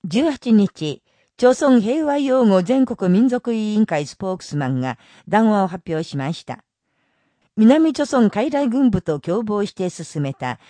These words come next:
サード発射台の追加搬入の事実が明るみに出て、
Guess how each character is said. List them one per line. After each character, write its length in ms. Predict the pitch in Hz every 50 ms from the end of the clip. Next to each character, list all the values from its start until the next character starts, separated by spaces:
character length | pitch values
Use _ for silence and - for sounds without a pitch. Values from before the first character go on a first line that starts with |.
| - - _ _
サ 240 | - - 262 262
ー 40 | 269
ド 120 | 226 233 196
発 180 | 160 190 -
射 140 | - 320 302
台 200 | - 277 269 262
の 140 | 240 240 226
追 220 | - 202 247 320
加 140 | - 285 277
搬 120 | 233 269
入 240 | 277 254 233 202 180
の 160 | 170 165 160
事 140 | 147 151 190
実 280 | 202 202 - - - 139
が 220 | 143 135 131 143 -
明 100 | 190 185
る 120 | 185 175
み 80 | 170 160
に 160 | 156 151 131
出 140 | 151 147 -
て、 240 | - 131 120 -